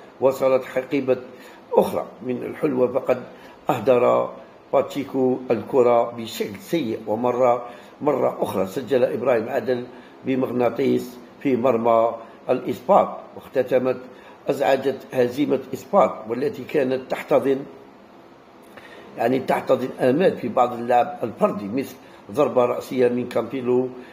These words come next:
يعني، ضد القائم. كانت مصر هي التي استماتت بنفسها على الأرض الملعب، فلس-، فق-، وقلصت ضربة، ضربة الرأس من ساموا مسافة، وخلقت، يعني، الآمال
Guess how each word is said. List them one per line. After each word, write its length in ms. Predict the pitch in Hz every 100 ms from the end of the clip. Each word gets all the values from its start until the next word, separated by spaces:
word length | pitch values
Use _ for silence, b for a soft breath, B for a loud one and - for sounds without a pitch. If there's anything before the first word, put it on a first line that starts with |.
| B
يعني، 240 | - 120 123
ضد 260 | 151 -
القائم. 500 | 123 - 131 147 120 127
كانت 340 | 170 131 120 113 -
مصر 300 | 127 - - -
هي 220 | 131 131 120
التي 440 | 120 117 127 123 127
استماتت 600 | - 135 123 123 120 104 - B B B
بنفسها 540 | 131 120 185 185 127 92
على 280 | 107 117
الأرض 380 | 113 - 120 113
الملعب، 420 | 110 117 123 113 110 - B B B
فلس-، 260 | 139 143 - -
فق-، 220 | 131 - 139 127 120 117 -
وقلصت 540 | 127 - 147 120 - 123 -
ضربة، 560 | 123 127 117 120 120 120 B B B 107
ضربة 340 | 143 113 123 127
الرأس 400 | 101 92 - -
من 100 | 123
ساموا 600 | - 120 120 117 117 117
مسافة، 540 | - 117 - 131 120 117
وخلقت، 560 | 113 135 117 - 120 - B B B
يعني، 220 | 120 120
الآمال 600 | 123 - 113 113 117 110